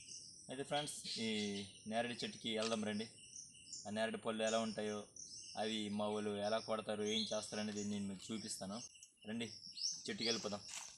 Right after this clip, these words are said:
రాలా. చాలా దూరం అయితే ట్రావెల్ చేయాలి ఫ్రెండ్స్ ఆ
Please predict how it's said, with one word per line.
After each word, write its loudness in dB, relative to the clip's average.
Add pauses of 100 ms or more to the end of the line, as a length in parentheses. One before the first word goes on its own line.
(380)
రాలా. 0 (3000)
చాలా 12
దూరం 12
అయితే 6
ట్రావెల్ 12
చేయాలి 10
ఫ్రెండ్స్ 6
ఆ 0